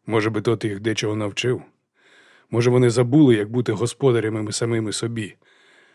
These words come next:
а тепер потребували іншої людини, яка б казала їм, що робити. «Ні», прошепотів Логін, але з його вуст зірвалося лише приглушене сьорбання.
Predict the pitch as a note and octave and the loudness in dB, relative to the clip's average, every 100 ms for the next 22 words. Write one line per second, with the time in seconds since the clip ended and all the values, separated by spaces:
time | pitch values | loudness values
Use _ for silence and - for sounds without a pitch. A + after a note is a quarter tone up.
0 | _ G#2 A2+ C#3 C3 A#2 G#2+ A2 A2 A2+ | _ -6 -4 0 0 -2 -4 -4 0 0
1 | G#2+ B2 C3 A#2 - G2+ G2+ G#2 A#2 G#2 | 0 -2 -2 -2 -2 -4 -4 -2 -2 -2
2 | G2 A2 - A2+ G#2+ G2 G2+ G2 - G#2 | -4 -6 -6 -6 -2 -2 -2 -6 -6 -6
3 | F#2+ G2 E2 - - _ _ _ _ _ | -6 -8 -10 -16 -20 _ _ _ _ _
4 | _ _ - F#2+ G2+ G2 D2 - _ _ | _ _ -6 -2 2 0 0 -12 _ _
5 | _ _ _ _ - G#2 G#2 G#2 G2+ G2 | _ _ _ _ -8 -4 -4 -4 -4 -4
6 | A2 A#2+ G#2+ F#2+ _ - - - A2 A#2 | -2 -2 -2 -8 _ -20 -20 -4 2 2
7 | A2 G#2+ A2 A#2 C3+ A#2 G2 G#2+ A#2 A#2+ | 2 0 2 4 4 2 -4 0 2 2
8 | A2+ - G#2+ A2 A#2+ G#2 - - A#2+ A2+ | 2 -2 -4 -2 -2 -4 -6 0 2 2
9 | G2+ A2+ A2+ - G2+ F#2 F2+ F2+ | -2 -4 -6 -2 -4 -4 -12 -14